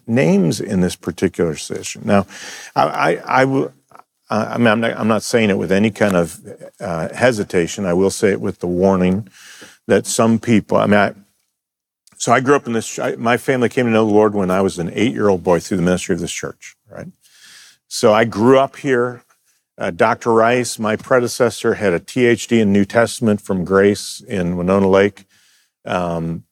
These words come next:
taught the Bible. He was a Bible preacher, Bible teacher, right? Very, very conservative on ecclesiastical issues, right? I, when I came back on staff, I wanted to have a friend of mine come and speak at something, and he was at a church, and,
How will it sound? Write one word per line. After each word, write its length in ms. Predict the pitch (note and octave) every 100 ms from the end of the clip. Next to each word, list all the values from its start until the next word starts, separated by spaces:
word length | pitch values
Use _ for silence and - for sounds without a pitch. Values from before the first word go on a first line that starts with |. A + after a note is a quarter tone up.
| _
taught 280 | - A2+ A2+
the 60 |
Bible. 460 | G#2 F2 C#2 C#2 - _ -
He 80 |
was 140 | F2+ F#2
a 60 | F2
Bible 400 | F#2 F#2 F#2+ F2+
preacher, 500 | _ G#2 D#2+ - D#2+
Bible 320 | E2 E2 E2+
teacher, 400 | - D2+ - - _ _ _
right? 220 | E2 F#2+ - _ _ _ _ _ _ _
Very, 840 | F2 E2+ F2+ C#3+ E3+ F3 E3+ D#3
very 500 | C3+ F#2+ C3 C#3+ C#3
conservative 800 | C3+ C3 A2+ - B2 G#2+ G2 E2+
on 140 | F2 E2+
ecclesiastical 840 | - G2 E2+ F2 E2 - - F2
issues, 360 | E2+ - _ _
right? 200 | E2+ G2
I, 240 | F2+ F#2 - _ _ _ _
when 140 | - G2
I 80 | G#2
came 260 | - G#2
back 320 | E2+ A2 A#2+
on 160 | B2+ A2+
staff, 400 | - G#2+ G#2 G2
I 80 | G2+
wanted 300 | G2+ G#2 F#2
to 100 | F2
have 240 | A2+ G2+
a 80 | E2+
friend 400 | - - A2+ A#2
of 80 | G2
mine 220 | F#2+ F#2
come 240 | - G2+
and 100 | F2+
speak 340 | F2 - A2 G#2+
at 100 | G2
something, 520 | A2 G2 - F#2 F2
and 160 | E2+ D#2
he 140 | G#2
was 160 | G#2 F#2
at 120 | F2
a 60 |
church, 420 | E2 - G#2 F2+ F#2+
and, 220 | E2+